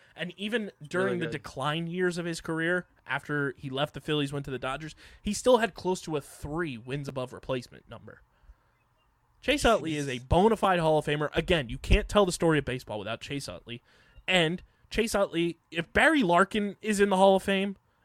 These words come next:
Speaker 1: and Barry Larkin was a very good player for the Reds.
Speaker 2: Very good player.
Speaker 1: Chase Utley, in my opinion, was better and more important to the Phillies teams than Barry Larkin was for those Reds teams.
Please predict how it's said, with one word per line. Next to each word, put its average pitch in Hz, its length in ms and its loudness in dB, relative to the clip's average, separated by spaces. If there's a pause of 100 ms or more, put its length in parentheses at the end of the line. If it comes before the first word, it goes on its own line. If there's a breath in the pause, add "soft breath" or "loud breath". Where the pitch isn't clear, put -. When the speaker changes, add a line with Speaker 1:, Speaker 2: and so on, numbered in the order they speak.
(120)
Speaker 1:
and 165 80 0
Barry 208 220 8
Larkin 202 240 4
was 208 140 -4
a 143 40 -18
very 147 240 4
good 190 160 4
player 165 320 6
for - 120 -8
the 123 80 -6
Reds. 117 260 -4
Speaker 2:
Very 139 300 4
good 117 260 -8
player. 120 100 -6
Speaker 1:
Chase 240 220 2
Utley, 220 260 6
in 180 120 0
my 165 160 2
opinion, 147 420 -4 (240)
was 135 180 -6
better 175 560 2
and 139 120 -8
more 156 180 -4
important 165 640 -6 (360)
to - 100 -4
the - 80 -6
Phillies 180 360 0
teams 139 280 -10
than 131 80 -14
Barry 135 240 -2
Larkin 127 320 -6
was 110 160 -12
for - 100 -20
those 104 220 -14
Reds 82 260 -18
teams. - 340 -20